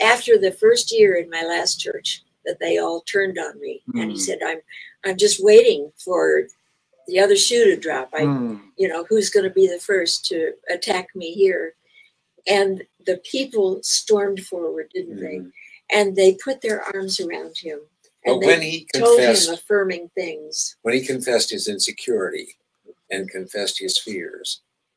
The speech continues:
Speaker 3: then others were free to do that.
Speaker 2: Mm.
Speaker 3: And there was a great time of, of release and honesty that came together.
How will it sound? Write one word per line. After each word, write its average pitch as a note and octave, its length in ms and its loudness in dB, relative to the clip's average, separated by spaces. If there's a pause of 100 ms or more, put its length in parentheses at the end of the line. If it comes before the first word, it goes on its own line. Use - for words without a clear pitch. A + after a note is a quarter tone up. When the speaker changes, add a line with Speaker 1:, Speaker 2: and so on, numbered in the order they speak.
(140)
Speaker 3:
then D3 360 -4
others F3 520 0
were D2+ 100 -8
free D2+ 300 -12
to - 160 -20
do D#2 200 -20
that. - 220 -16 (500)
Speaker 2:
Mm. A2 320 -6
Speaker 3:
And A2+ 140 0
there A2+ 140 4
was G#2 180 2
a - 80 -8
great E3 420 -6
time C3 380 -14
of, D#2 180 -12 (480)
of G2 240 -4
release G#2 480 -4
and E2+ 200 -14 (260)
honesty C3 600 -2
that F#2+ 180 -10
came A2 240 -10
together. G#2+ 420 -6